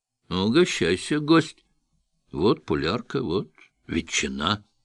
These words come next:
Это паштет из не знаю из чего. А это вот репчики. Нет, ядрёный вошь, куропатки.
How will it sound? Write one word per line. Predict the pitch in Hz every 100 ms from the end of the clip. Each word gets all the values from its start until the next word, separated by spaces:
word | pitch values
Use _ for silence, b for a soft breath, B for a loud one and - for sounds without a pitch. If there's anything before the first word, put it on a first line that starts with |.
| _ _ _ _ B B
Это | - 87 -
паштет | 117 160 160 - - 113 107 110
из | 120 107 - - _ _ _ _ _ _ _ -
не | 80 90
знаю | 71 65 65 62
из | 64
чего. | - 71 69 62 - _ _ _ B B
А | - 110 117
это | 143 120
вот | 120 110
репчики. | 90 87 - - 87 90 _ _ _ _ _ _ _ _ _ _ B B -
Нет, | 175 185 185 185 180 165 -
ядрёный | 160 151 151 139 139 135 143 143
вошь, | 131 135 - - b b b
куропатки. | - 143 143 135 - 120 120 - 104 78